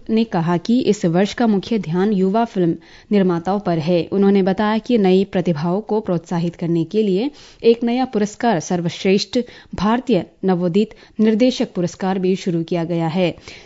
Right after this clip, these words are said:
श्री जाजू ने कहा कि इस साल फोकस देश ऑस्ट्रेलिया है और महोत्सव की शुरुआत ऑस्ट्रेलिया की फिल्म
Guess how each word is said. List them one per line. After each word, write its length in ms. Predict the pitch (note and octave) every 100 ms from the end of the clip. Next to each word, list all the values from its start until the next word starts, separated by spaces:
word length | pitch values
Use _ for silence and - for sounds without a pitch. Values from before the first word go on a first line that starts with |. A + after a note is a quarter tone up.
| -
श्री 160 | - A#3+
जाजू 300 | A3+ A#3 C4
ने 140 | C4
कहा 300 | G#3 F3+ G#3
कि 320 | G#3+ A3+ A3+ - _ _ _ _ _ _ _ _ _ -
इस 120 | B3 B3
साल 340 | - A#3 A#3+
फोकस 440 | - A3+ A3+ A#3+ -
देश 300 | G3 F#3 - - _ _ _ _ A#3+
ऑस्ट्रेलिया 460 | A#3+ - A#3 A#3
है 200 | A#3 C4
और 220 | - G#3
महोत्सव 440 | F#3+ F3+ F#3 - G#3+ -
की 140 | A3+
शुरुआत 520 | - A3 A3 G3 D#3+
ऑस्ट्रेलिया 460 | F#3+ F3+ G3+ F3+ F3+
की 160 | F3 F3+
फिल्म 360 | - A#3 E3+